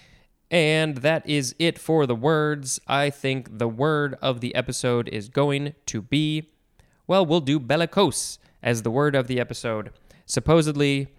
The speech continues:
uh, Mike Myers says bellicose butcher in one of his, uh, performances in So I Married an Axe Murderer.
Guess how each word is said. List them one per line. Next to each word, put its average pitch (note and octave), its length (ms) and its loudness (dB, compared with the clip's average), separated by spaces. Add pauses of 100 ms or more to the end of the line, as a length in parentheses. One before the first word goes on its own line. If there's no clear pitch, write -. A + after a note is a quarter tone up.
(240)
uh, A2+ 300 4
Mike B2 220 0
Myers A#2 360 2
says A2+ 220 0
bellicose D3 680 0
butcher A#2 720 -2 (460)
in A2+ 180 -2
one A2+ 160 0
of A2 120 -4
his, A2 300 -6
uh, G#2 200 -2
performances A2 880 -4
in G#2 240 -6
So C#3+ 180 0
I C#3 60 2
Married A#2 280 0
an G#2+ 120 -6
Axe G2 240 -8
Murderer. F2 420 -8